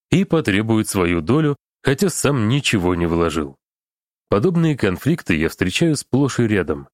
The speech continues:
А все из-за того, что изначально не были прописаны все условия сотрудничества. На старте не прояснили все неудобные моменты,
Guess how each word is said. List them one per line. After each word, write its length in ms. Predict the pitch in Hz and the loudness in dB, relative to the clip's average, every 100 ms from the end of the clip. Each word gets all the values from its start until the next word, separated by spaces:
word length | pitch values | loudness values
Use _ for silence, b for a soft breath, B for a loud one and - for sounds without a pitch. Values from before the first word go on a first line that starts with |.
| _ _ _ _ | _ _ _ _
А 140 | 90 | -2
все 220 | 85 113 98 | 0 0 0
из-за 200 | 80 87 | 0 0
того, 320 | 85 90 139 | 0 0 0
что 220 | - 87 | -2 -2
изначально 480 | 87 113 - 170 156 | 0 0 0 0 0
не 240 | 120 131 151 | 0 0 0
были 240 | 147 139 | 0 -2
прописаны 640 | - 92 - 151 - 143 | 0 -2 0 -2 0 0
все 280 | 131 - 104 | -2 0 0
условия 540 | 127 117 95 92 87 87 | 0 -2 0 0 2 0
сотрудничества. 920 | 101 92 95 82 - 78 - 71 - _ _ _ _ _ | 0 0 -2 -2 -4 -6 -4 -8 -8 _ _ _ _ _
На 160 | 95 90 | 0 0
старте 380 | - 156 - 95 | 2 -2 0 0
не 160 | 92 | 0
прояснили 560 | 90 104 104 - 160 151 | 0 0 0 0 0 0
все 220 | 127 139 | 0 0
неудобные 560 | 139 123 113 120 110 101 | 0 0 0 0 0 0
моменты, 600 | 95 87 113 143 147 | 0 0 0 0 -2